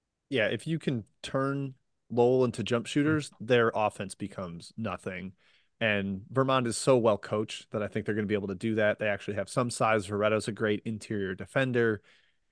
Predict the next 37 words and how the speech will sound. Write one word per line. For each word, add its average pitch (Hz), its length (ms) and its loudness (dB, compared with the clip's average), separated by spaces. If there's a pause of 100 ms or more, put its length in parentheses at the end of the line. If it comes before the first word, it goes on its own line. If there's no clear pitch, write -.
(260)
Uh, 101 200 0
this, 135 180 2
this 151 240 0
is 139 80 -2
a 143 80 8
very, 127 460 4 (120)
like, 107 280 -4
spot - 520 -2
versus 110 440 -2
matchup. 110 460 0 (300)
I 120 40 -8
think 110 100 -6
the - 80 -14
spot's - 300 -4
great 120 240 0
for 117 100 -4
Lowell, 165 400 2 (220)
home, 127 500 -2
home 117 220 -4
run 120 420 -4
type 117 220 -4
of 117 80 -10
thing 127 160 -2
against 117 320 -4
the, 104 340 -4
the 104 80 -10
big 107 240 0
bad 104 360 0 (500)
bully 117 240 4
of 101 80 0
the - 40 -4
conference 117 360 -4
coming 117 180 -4
to 107 60 -4
town. 117 400 -4
But, 104 180 0 (400)
uh, 92 160 -8